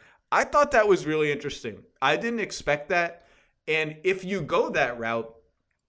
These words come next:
then you have to answer the question of, okay, if we spend our equity to get a guy like Gobert, and again, I don't think anything ever got close, but just the discussion is, is out there now. What's our solution at point guard?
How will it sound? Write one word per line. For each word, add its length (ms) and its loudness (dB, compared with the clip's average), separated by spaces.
then 200 0
you 100 -2
have 220 2
to 120 -4
answer 260 -4
the 120 -4
question 440 -2
of, 180 -2
okay, 140 0
if 120 2
we 80 -2
spend 260 -2
our 100 4
equity 380 -2
to 60 -4
get 180 2
a 60 -2
guy 140 4
like 180 0
Gobert, 360 0
and 80 -2
again, 200 0
I 100 2
don't 180 -4
think 140 -6
anything 320 -6
ever 160 -10
got 180 -12
close, 320 -6
but 220 -12
just 200 -6
the 100 -8
discussion 680 -4
is, 360 -10
is 160 -6
out 240 0
there 140 -6
now. 260 -12
What's 320 0
our 100 4
solution 400 -8
at 140 -4
point 200 -8
guard? 240 -14